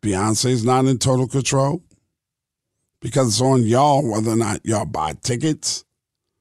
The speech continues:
buy records, like her records. So it's always a gamble.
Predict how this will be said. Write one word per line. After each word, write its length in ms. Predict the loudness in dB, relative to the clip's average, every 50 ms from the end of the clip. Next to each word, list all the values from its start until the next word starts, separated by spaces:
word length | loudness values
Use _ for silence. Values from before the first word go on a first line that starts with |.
| _ _ _ _ _ _
buy 220 | -6 -4 -2 -2
records, 720 | -2 -2 -2 -2 -2 0 0 -2 -2 -2 -4 -6 -10 -10 -12 _ _ _ _ _ _ _ -8
like 300 | -2 0 0 2 2 0
her 120 | 0 0
records. 600 | 0 -2 -4 -6 -8 -10 -14 -14 -14 -16 -20 -20 _ _ _ _ _ _ _ _
So 220 | _ -2 0 2 2
it's 120 | 2 2
always 440 | 2 2 2 2 2 0 -2 0 -2
a 60 | -2
gamble. 520 | 0 0 2 2 4 2 2 -2 -6 -14